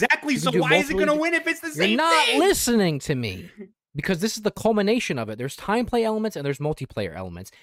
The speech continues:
Speaker 2: You go back multiple times a day. It's inherent from the gameplay up, okay?
Speaker 1: Steven said just give it the Titanfall two.
Speaker 2: I agree. Anyway, I don't even fucking care about Deathloop. I hope it doesn't win. I hope Deathloop wins zero games. How about, or
Speaker 1: Returnal.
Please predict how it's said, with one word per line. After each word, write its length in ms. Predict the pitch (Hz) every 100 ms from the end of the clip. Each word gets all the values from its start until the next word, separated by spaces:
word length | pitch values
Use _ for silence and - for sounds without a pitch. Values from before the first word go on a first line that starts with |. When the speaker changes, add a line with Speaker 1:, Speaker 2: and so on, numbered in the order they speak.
| 123
Speaker 2:
You 140 | 131
go 180 | 131 185
back 300 | 185 165 -
multiple 320 | 180 - 202
times 320 | - 151 147 123
a 60 |
day. 240 | 107 90 101
It's 140 | 131
inherent 420 | 131 156 170 190
from 120 | - 143
the 40 |
gameplay 560 | 117 117 117 - 101 -
up, 180 | - _ _ _ -
okay? 340 | - 101 87
Speaker 1:
Steven 360 | - 120 147 214
said 180 | 190 139
just 140 | 120
give 100 | 123
it 40 | 135
the 100 | 113
Titanfall 500 | 123 120 113 107 113
two. 360 | - 123 135 _ _ _ _ _ _ _ -
Speaker 2:
I 100 | 107
agree. 360 | 104 87 85 - _ _ _ _ _ _ -
Anyway, 600 | 254 269 120 95 107 143 -
I 60 |
don't 100 | 285
even 180 | 320 277
fucking 340 | - 294 240
care 240 | - 220 233
about 240 | 143 95
Deathloop. 320 | 98 - 107 123
I 60 |
hope 220 | 151 196
it 60 | 175
doesn't 240 | 120 113
win. 120 | 95 104
I 20 |
hope 160 | 277
Deathloop 400 | 175 170 208 214
wins 200 | 254 254
zero 320 | 214 285 190 101
games. 420 | 90 85 92 -
How 80 | 190
about, 180 | 214 -
or 60 | 196
Speaker 1:
Returnal. 420 | 147 113 98